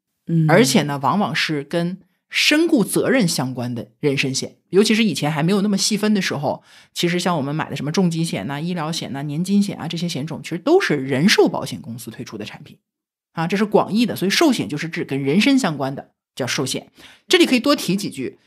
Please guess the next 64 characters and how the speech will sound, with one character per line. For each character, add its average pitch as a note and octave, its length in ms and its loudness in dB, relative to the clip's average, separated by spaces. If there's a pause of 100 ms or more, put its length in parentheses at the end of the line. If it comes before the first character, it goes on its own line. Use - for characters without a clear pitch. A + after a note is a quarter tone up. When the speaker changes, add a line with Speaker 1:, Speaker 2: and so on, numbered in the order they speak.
(220)
Speaker 2:
比 - 80 2
如 G3 140 8
说 C4+ 340 2
我 E3 80 -4
们 F3 100 0
就 C#4+ 140 2
举 E3+ 140 -2
最 C4+ 120 0
常 - 200 -4
见 G#3 100 -2
的 G3 60 0
例 F3+ 120 -2
子， D#3+ 60 -2
就 F3 80 -2
平 F3 180 -6
安。 A3+ 300 2 (380)
平 G#3 140 2
安 B3 100 4
其 A#3 120 2
实 G3+ 40 6
现 G3+ 120 2
在 G3+ 80 4
是 G3 100 0
一 F#3 60 0
个 E3+ 40 -2
集 D3+ 160 -6
团， - 400 -6 (140)
Speaker 1:
嗯。 E3 380 2
Speaker 2:
然 D#3 120 4
后 A#3 120 6
呢， G#3+ 260 2 (300)
它 - 180 0
实 F3+ 140 0
际 F#3 80 2
上 G3 340 2
这 B3 100 -2
个 G#3+ 80 2
集 F#3 140 -2
团 E3 220 -2
下 F3+ 240 0
有 E3 120 0
很 E3+ 220 -4
多 G3 140 0
个 G#3 100 0
子 G3+ 220 -8
公 C3+ 180 -10
司， D3+ 320 -10
然 E3 100 0
后 A3 160 0
人 F3+ 320 2
寿 G4+ 320 2
保 D3 160 4
险 D#3 200 -4
公 C#3 120 -6
司 D#3 120 -4
是 D#3 120 -6
其 - 180 -6
中 A3 120 0
的 G#3+ 80 2
一 D3+ 80 -2
个 A3 160 4
子 - 140 -6
公 A2+ 120 -12
司， - 320 -10